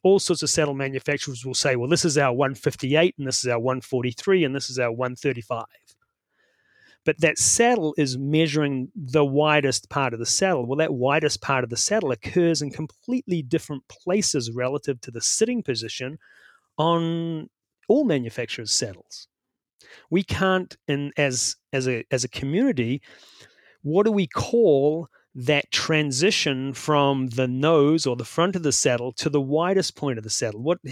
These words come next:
what, how would you describe what that transition is called? You know, is that the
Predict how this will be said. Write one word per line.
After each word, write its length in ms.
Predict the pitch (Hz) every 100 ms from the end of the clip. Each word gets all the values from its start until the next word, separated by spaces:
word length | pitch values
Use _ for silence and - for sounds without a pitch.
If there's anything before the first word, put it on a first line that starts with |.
| 196
what, 220 | 156 156 170 165
how 180 | - 185
would 200 | 185 139
you 100 | 160
describe 760 | 147 - - 131 127 131 135 120
what 240 | 127 -
that 300 | 120 123 131 -
transition 560 | - - 127 123 156 139
is 140 | 120
called? 580 | - - 226 135 - _ _ _ _ _ _ _ -
You 100 | 123
know, 100 | 131
is 160 | 127 113
that 200 | 135 -
the 300 | 120 107